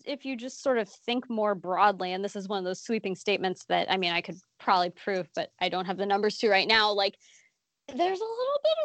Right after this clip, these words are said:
of more question in the National League beyond some of the aces. Um, and I feel like maybe it's younger guys.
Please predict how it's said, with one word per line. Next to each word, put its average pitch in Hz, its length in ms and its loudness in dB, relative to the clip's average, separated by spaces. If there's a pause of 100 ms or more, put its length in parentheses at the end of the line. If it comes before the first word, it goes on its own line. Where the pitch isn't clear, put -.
of 339 120 -10
more 339 140 -4
question 208 680 -4
in 196 120 -6
the 196 100 -4
National 175 400 -6
League 170 220 -6
beyond 208 320 2
some 233 120 -4
of 208 60 0
the 170 160 -2
aces. - 460 -8 (340)
Um, 175 400 6
and 214 140 2
I 220 60 4
feel 254 220 4
like 254 300 2
maybe 247 280 -4
it's - 180 -10
younger 294 340 2
guys. 294 220 4